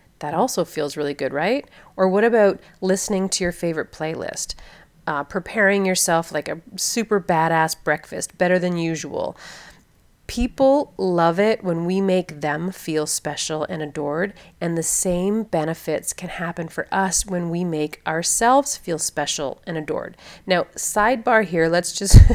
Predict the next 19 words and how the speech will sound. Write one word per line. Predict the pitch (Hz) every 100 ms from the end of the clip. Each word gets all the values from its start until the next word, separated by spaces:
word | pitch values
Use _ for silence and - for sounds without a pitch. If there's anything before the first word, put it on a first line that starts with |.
| - 190
<laughs> | - - -
let's | - 208 -
just | 226 -
be | 196
clear. | 180 - 175 170
This | 170 -
is | 185 180
not | 175 175 190 - -
to |
be | 190 196
confused | 208 202 - 170 170 170
with | 165 156 156 - - - - -
retail | - 156 190 196 220 196
therapy, | 196 185 180 185 185 170
racking | 165 160 170 190 175
up | 170
our | 175
credit | - 170 170
cards, | - 175 165 160 165